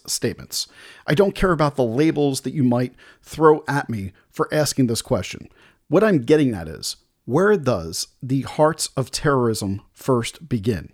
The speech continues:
I believe it starts with a totalistic ideology. When you believe that life is either white or black, when you believe that it is really just good versus evil, and there's really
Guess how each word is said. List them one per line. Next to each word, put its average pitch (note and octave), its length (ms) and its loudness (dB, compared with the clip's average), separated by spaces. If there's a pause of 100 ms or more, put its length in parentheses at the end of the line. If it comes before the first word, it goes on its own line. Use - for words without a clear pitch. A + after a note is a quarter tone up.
(600)
I A3+ 100 -2
believe G#3+ 260 -2
it G3 100 0
starts - 500 -6 (280)
with C3+ 160 0
a C3 60 0
totalistic C3+ 680 0 (180)
ideology. F2+ 600 -10 (460)
When D3 140 4
you A3 100 2
believe F3 380 -2
that D3 200 -2
life - 400 -8 (300)
is C#3 240 4
either C3+ 540 -4 (160)
white B2+ 420 -2 (460)
or F3 100 4
black, A2+ 460 -8 (420)
when C#3+ 140 4
you F#3 80 4
believe F#3 520 0
that C#3+ 120 0
it D3+ 60 -4
is A#2 260 0
really A#2+ 460 2
just C3+ 320 -2
good C#3+ 200 2
versus B2 400 0
evil, A#2+ 400 -2 (320)
and C#3 160 2
there's C3 180 2
really D3 440 2